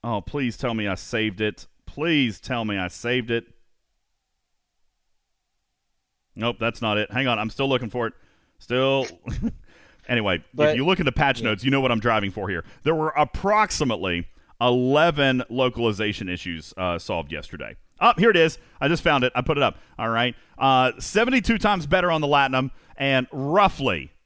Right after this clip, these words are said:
Speaker 1: Bubba Joe, roughly eleven localization issues fixed yesterday. Not twelve, not thirteen, not sixteen. All right.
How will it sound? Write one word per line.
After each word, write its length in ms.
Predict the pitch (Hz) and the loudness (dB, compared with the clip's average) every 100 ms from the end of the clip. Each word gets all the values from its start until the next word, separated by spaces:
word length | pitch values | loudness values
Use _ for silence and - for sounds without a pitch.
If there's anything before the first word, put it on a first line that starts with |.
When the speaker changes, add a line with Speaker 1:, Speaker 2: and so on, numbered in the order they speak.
| _ _ 104 | _ _ -2
Speaker 1:
Bubba 240 | 101 87 | -2 -2
Joe, 300 | 95 78 - - - | -6 -6 -8 -14 -14
roughly 880 | 101 120 156 185 - 143 127 113 104 - _ - | -10 -2 4 4 4 0 2 0 -2 -12 _ -4
eleven 520 | 127 131 139 135 120 | 0 4 4 4 2
localization 720 | 113 113 104 98 90 90 104 92 | -2 -2 -2 -4 -2 -6 -4 -6
issues 260 | - 90 | -8 -10
fixed 300 | - 90 - | -8 -8 -8
yesterday. 360 | 87 - 90 82 - | -10 -8 -8 -8 -6
Not 280 | 113 156 - | 0 2 2
twelve, 440 | 185 160 139 131 131 | 2 4 4 2 0
not 240 | 156 147 | -2 2
thirteen, 520 | 175 160 160 135 123 | 0 0 -2 0 2
not 180 | 135 143 | 0 -2
sixteen. 960 | - - 190 - - 143 113 107 101 - - _ 104 | -6 -4 -4 -4 -4 -2 0 -2 -4 -10 -20 _ -6
All 80 | |
right. 120 | 104 | -6